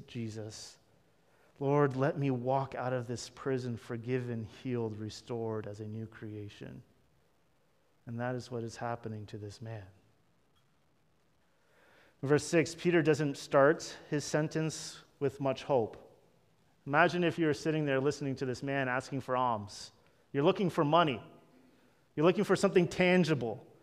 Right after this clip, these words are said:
You're hungry, you're starving, whatever it may be. You're looking for something to satisfy you right there and then. And Pe-, Peter comes along and says, "I don't have anything. I don't have any gold. I don't have any silver. I don't have anything that you're actually hoping for."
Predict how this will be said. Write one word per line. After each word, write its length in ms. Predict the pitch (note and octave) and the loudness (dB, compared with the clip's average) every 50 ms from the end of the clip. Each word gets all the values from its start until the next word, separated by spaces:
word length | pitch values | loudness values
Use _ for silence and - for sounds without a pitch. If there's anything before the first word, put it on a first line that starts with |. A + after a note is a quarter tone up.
| _ _ - | _ _ 2
You're 140 | C#3 D3+ C#3 | 4 4 6
hungry, 460 | - E3+ F3+ F#3+ F#3 E3+ D#3 C3 A#2 | 8 8 8 8 8 6 4 4 4
you're 120 | A#2+ A#2 | 2 -2
starving, 560 | - - - E3+ F3 F3 E3 D3 B2+ A#2+ A#2+ | 0 6 10 12 12 12 12 10 8 4 4
whatever 340 | B2+ C#3+ D#3+ F3+ E3+ E3+ E3+ | 6 8 10 10 10 10 8
it 40 | E3 | 8
may 140 | D#3 D#3+ D#3 | 8 4 4
be. 220 | C#3 C3 E3+ E3+ | 4 6 6 6
You're 160 | D3 C3 C3+ | 6 6 6
looking 260 | C#3 D#3+ F#3 F3+ F#3 E3+ | 6 6 6 4 2 0
for 140 | - E3 | 0 0
something 380 | C#3 - - G3 G3 G3 F3 D#3 | 2 4 6 4 6 6 4 2
to 80 | D3 C3+ | 2 4
satisfy 580 | - F#3 F3 F#3 F#3+ F#3 - - D#3+ C#3+ C#3 | 6 10 12 12 12 12 10 8 6 8 8
you 200 | C#3+ D3 C#3+ D3 | 8 6 6 6
right 240 | D3 E3+ E3+ E3+ E3+ | 6 6 6 6 6
there 220 | - F#3 F3 E3 | 8 8 8 10
and 120 | D#3+ D3+ D3+ | 8 6 6
then. 320 | F3+ G3 F3+ D#3+ C3 A#2 - - - - - _ _ _ _ _ _ _ - - - - _ _ _ - | 6 6 6 4 4 0 -4 -10 -16 -20 -20 _ _ _ _ _ _ _ -20 -20 -20 -20 _ _ _ 0
And 160 | E3+ D#3+ D3 | 2 2 2
Pe-, 300 | - - F#3+ G3 G3+ G3 | 2 0 0 0 0 0
Peter 400 | F#3+ - F#3 F#3+ G3+ G3 G3 F3+ | -2 2 6 8 10 10 10 10
comes 260 | F#3+ - F#3 F#3 E3 | 8 6 4 4 6
along 200 | F3+ F3 F3 F3+ | 6 6 6 4
and 80 | F3 - | 4 4
says, 280 | E3+ D#3+ D3+ C3 - - - - - - - - - | 4 4 4 4 0 -8 -16 -18 -18 -20 -20 -4 4
"I 80 | D#3 D#3+ | 8 8
don't 100 | E3+ E3 | 8 10
have 160 | E3+ F3 E3 | 10 8 8
anything. 460 | E3 D#3+ E3 D#3+ C3+ C#3+ B2 A2 G#2 G2+ - - - - _ _ _ _ _ _ _ _ _ _ _ _ _ _ _ _ _ _ _ | 8 6 4 2 2 2 0 0 0 -6 -10 -16 -20 -20 _ _ _ _ _ _ _ _ _ _ _ _ _ _ _ _ _ _ _
I 40 | - | 4
don't 100 | D3 D#3 | 8 8
have 100 | E3+ F3 | 8 8
any 120 | E3+ E3+ D#3 | 8 6 6
gold. 360 | C#3+ D#3+ E3+ F3 F#3+ G3 F3+ | 8 10 10 12 12 10 10
I 40 | E3+ | 10
don't 120 | F3+ E3+ | 10 10
have 140 | E3+ E3+ E3+ | 10 10 8
any 120 | E3+ E3+ | 6 2
silver. 480 | D#3+ - D#3 C3+ B2+ A#2 A#2 A2 G#2+ - - - - - _ _ _ _ _ _ _ _ _ _ _ _ _ _ _ _ _ _ _ _ _ _ _ _ _ _ _ _ _ _ _ _ _ _ _ _ _ _ _ _ _ _ _ _ _ - | 2 4 4 4 4 4 2 -2 -4 -6 -12 -18 -20 -20 _ _ _ _ _ _ _ _ _ _ _ _ _ _ _ _ _ _ _ _ _ _ _ _ _ _ _ _ _ _ _ _ _ _ _ _ _ _ _ _ _ _ _ _ _ -4
I 60 | B2+ | 0
don't 140 | B2+ C#3 D3 | 0 2 4
have 180 | D#3+ D#3 C#3+ | 4 6 6
anything 440 | D3+ D3+ E3+ E3+ E3 D#3+ - E3+ E3 | 6 4 4 2 2 0 0 2 4
that 160 | E3 D3+ C#3+ | 4 4 6
you're 220 | D3 D3 D#3+ D#3+ D3+ | 6 6 8 8 10
actually 420 | C#3+ D3 D3+ - - - E3+ D#3+ | 10 8 6 4 0 0 0 2
hoping 360 | D3 D3+ D#3 D3 D3+ C#3+ B2 | 4 2 2 2 2 -2 -4
for." 400 | A2+ - C3 A#2 G#2+ G#2 G#2 G2 | -2 -4 -4 -4 -4 -4 -6 -6